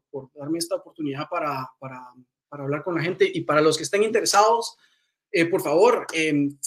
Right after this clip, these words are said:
tienen veinte minutos, pueden aprender a crear una billetera NAMI y no van a gastar un solo centavo, ni un solo centavo, y van a aprender a usar herramientas que vamos a estar utilizando por años a venir, ¿verdad? Este es, eh, si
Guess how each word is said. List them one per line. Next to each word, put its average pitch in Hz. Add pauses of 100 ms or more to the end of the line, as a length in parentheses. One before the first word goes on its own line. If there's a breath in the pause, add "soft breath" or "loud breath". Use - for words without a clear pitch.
tienen 208
veinte 247
minutos, 214
pueden 202
aprender 214
a 254
crear 226
una 254
billetera 214
NAMI 247
y 151
no 233
van 269
a 254
gastar 233
un 254
solo 254
centavo, 226 (280)
ni 240
un 285
solo 262
centavo, 190
y 139
van 160
a 220
aprender 190
a 208
usar 214
herramientas 190
que 160
vamos 208
a 190
estar 214
utilizando 208
por 175 (500)
años 190
a 135
venir, 151
¿verdad? 135
Este 190
es, -
eh, 139
si 156